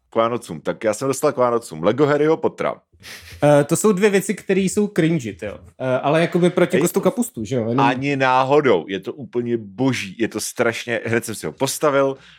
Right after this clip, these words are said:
Speaker 1: a budu ho mít na poličce. Až přijdeš, až přijdeš k nám domů, tak ti, tak ti ho ukážu.
Speaker 2: A já ho zhodím.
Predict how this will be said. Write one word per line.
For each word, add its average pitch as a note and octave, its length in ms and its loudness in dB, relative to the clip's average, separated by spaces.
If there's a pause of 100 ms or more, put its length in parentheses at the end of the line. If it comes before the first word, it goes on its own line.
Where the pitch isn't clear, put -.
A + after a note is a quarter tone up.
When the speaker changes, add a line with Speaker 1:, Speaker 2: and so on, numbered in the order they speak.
(100)
Speaker 1:
a F#2+ 40 -14
budu G#2+ 160 -2
ho G#2 60 0
mít A2 140 -6
na A2 120 0
poličce. G2 600 -2 (420)
Až - 100 -12
přijdeš, B2 380 -4 (340)
až G#2+ 80 -8
přijdeš C3 260 0
k - 80 -8
nám C#3 200 0
domů, G#2 400 2 (460)
tak G#2 160 -8
ti, B2+ 160 -10
tak A#2+ 220 -6
ti B2+ 120 -8
ho A#2+ 120 -2
ukážu. F#2+ 580 -2 (120)
Speaker 2:
A D3 80 2
já C#3 180 6
ho C#3 380 0 (360)
zhodím. A#2 680 -4